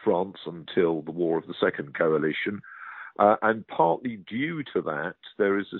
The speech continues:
significant diversion of Prussian atten-, attention, which I think is an important factor. You could argue,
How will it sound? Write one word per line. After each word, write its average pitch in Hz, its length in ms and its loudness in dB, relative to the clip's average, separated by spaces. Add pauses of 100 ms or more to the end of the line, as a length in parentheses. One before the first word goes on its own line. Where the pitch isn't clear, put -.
(160)
significant 104 840 -2
diversion 95 800 6
of 85 100 -4 (240)
Prussian 95 480 2 (100)
atten-, 85 420 -10 (320)
attention, 90 600 -4 (300)
which - 220 0
I 87 60 6
think 85 240 -2
is 90 140 -2
an 82 100 -6
important 76 560 2 (100)
factor. 110 520 4 (380)
You 113 260 4
could 147 260 6
argue, 101 800 2